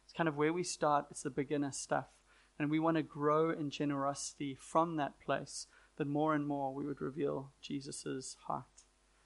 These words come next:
So for those of you who are part of this church, I want to call you to respond to what the Scriptures teach about this. If you're new, if you're visiting, of course, please,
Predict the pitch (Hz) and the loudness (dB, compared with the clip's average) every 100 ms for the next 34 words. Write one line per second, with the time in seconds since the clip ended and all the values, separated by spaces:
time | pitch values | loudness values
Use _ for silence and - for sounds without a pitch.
0 | _ _ _ - 165 - 160 185 196 170 | _ _ _ -2 0 4 6 6 4 -2
1 | 147 156 151 - 160 185 151 - - - | -2 0 0 6 6 6 0 -6 -8 -8
2 | 160 - - - _ - _ _ - 147 | -10 -12 -16 -18 _ -20 _ _ 0 2
3 | 185 175 - 175 190 175 - 156 143 - | 2 0 0 2 2 -2 -4 -4 -2 0
4 | 160 156 156 - 151 - 160 - 160 - | 2 2 0 -4 -4 -4 -8 -6 -6 -6
5 | - - - - 139 - - - - - | -8 -4 -6 -2 -2 -2 -4 -10 -12 -16
6 | - - 180 180 185 190 165 160 151 156 | -20 -6 -2 0 0 -2 -2 -2 -2 -4
7 | 160 156 151 - 175 151 - - 160 147 | -4 -4 -6 -2 -2 -2 -4 -6 -6 -4
8 | - | -8